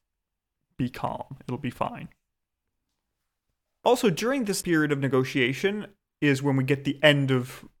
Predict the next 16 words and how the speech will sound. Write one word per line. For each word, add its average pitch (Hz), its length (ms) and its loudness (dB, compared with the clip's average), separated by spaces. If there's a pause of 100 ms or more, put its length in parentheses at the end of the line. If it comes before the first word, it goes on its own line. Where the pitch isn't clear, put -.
Vanoni's 135 680 2
life, - 340 -4
because 139 280 -2
Artabanus, 160 760 0 (280)
as 240 280 2
part 180 260 6
of 147 60 -2
these 143 180 0
negotiations, 127 800 -2
sent 151 220 0
a 143 40 -2
letter 127 220 0
to 127 140 -10
Germanicus 110 640 -4
and 139 120 -4
said, 120 380 2